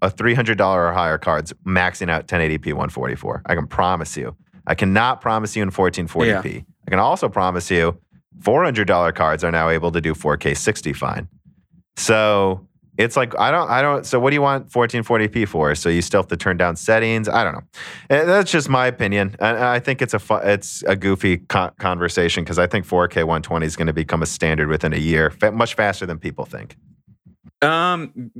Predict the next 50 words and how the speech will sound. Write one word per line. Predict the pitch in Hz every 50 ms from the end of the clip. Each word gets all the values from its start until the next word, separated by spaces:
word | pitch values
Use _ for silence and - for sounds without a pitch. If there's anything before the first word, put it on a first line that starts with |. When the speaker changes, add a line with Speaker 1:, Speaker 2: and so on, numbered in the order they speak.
| 117 _ -
Speaker 2:
yeah. | 135 117 110 95 107 - - -
I | - 107 113
mean, | 123 113 104 -
I | 117 120 123
don't | 127 123 117
think | - 123 117 113
fourteen | - 117 113 113 - 117 110
forty | 107 - 107 107 104
P | 101 - 107
was | 104 98 -
ever | 110 101 104 98
going | 107 104 104 107
to | 101
become | 98 104 101 - 113 110
a | 113 110
standard. | - - 120 113 117 113 117 113 113 110 - -
<laughs> |
If | - - - -
you | - 143 127
want, | 123 - - - 160 147 - - - - - - _
I-, | - 139 143 -
I'll | 123 123 120 120
do | 110 113 120 120 123
an | 120
episode | 117 117 113 123 117 - - 131 117 113 110
on | 113 113 107 107 104
resolutions | 110 113 107 104 120 120 110 107 107 107 - - 110 107 107 104 101 - - - _ _ _
for | - 120 120 117
Die | 101 92 113 117 107 104
Shrink | 104 - 131 123 113 113
if | 143 - -
you | 131 113
want | 113 110 107 107 - -
to. | - 175 117 123 - 190 190 - 170 147 - - 170 143 -
<laughs> | 180 190 - - 226 226 - - - - - - - _ _ _ _ _ _ _ _ - - - _ _
Speaker 1:
But | - 139 156
no, | 170 180 180
no, | 170
no. | 151 135 117 110
We, | 117 135 143
we, | 151 151 143 143 147 147 147 139 131 127 131
yeah, | 127 117
we'll | 107 110 123 123
do | 131 143 139
one | 135 131 123
on | 117 113
resolutions | 113 110 104 107 98 95 92 87 - 95 85 82
if | 82 -
you | 80
guys | 80 76 78